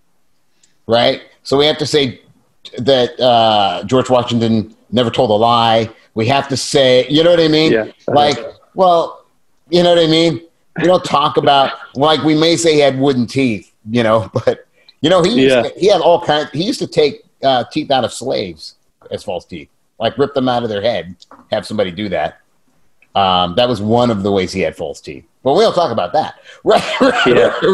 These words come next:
Speaker 1: Right, you know?
Speaker 2: Wow, that's crazy.
Speaker 1: Isn't that crazy? Sometimes we would pay him a little something, like, "Here's a little something, I'm gonna take one of your teeth." Um, you know?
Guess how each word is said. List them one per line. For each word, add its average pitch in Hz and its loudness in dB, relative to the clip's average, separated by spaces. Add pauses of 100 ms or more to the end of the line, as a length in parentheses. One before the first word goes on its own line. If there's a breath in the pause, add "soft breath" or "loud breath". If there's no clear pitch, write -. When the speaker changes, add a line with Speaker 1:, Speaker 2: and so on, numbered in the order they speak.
(120)
Speaker 1:
Right, 139 -4
you 135 -2
know? 123 2 (140)
Speaker 2:
Wow, 120 -2
that's 117 0
crazy. 110 -2
Speaker 1:
Isn't 139 0
that 170 0
crazy? 160 0 (2000)
Sometimes 180 0
we 160 2
would 151 0
pay 170 4
him 147 0
a 123 2
little 92 -2
something, 90 -4
like, 85 -2
"Here's 110 0
a 101 2
little 90 0
something, 90 -2
I'm 80 -8
gonna 78 -10
take 82 -6
one 87 -4
of 78 -6
your 76 -10
teeth." 80 -8 (920)
Um, 76 -4 (680)
you 107 -2
know? 78 0